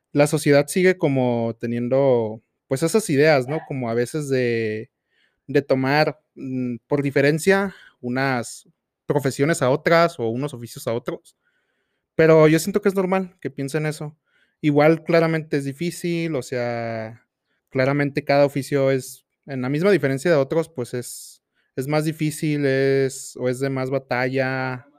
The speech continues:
o es de más aplaudir, y por eso mismo, pues, es la diferencia. Entonces,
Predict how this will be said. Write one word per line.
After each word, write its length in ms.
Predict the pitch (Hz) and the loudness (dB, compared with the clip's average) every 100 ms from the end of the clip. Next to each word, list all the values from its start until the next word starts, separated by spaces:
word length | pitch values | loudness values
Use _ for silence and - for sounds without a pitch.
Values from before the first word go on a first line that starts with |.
| _ _ _ _ | _ _ _ _
o 160 | 131 139 | 0 2
es 120 | 143 | 4
de 100 | 156 | 2
más 480 | 156 151 151 143 - | 4 4 2 2 0
aplaudir, 640 | 156 151 127 139 214 - - | 2 4 2 2 0 -4 -10
y 100 | 135 | -10
por 180 | 127 | -4
eso 160 | 123 143 | -4 -2
mismo, 300 | 139 147 156 | -6 -6 -8
pues, 180 | 127 - | -10 -4
es 60 | |
la 80 | 135 | 2
diferencia. 460 | 151 147 135 165 143 | 2 4 2 2 0
Entonces, 640 | 120 123 120 139 135 - | 0 -2 0 0 0 -6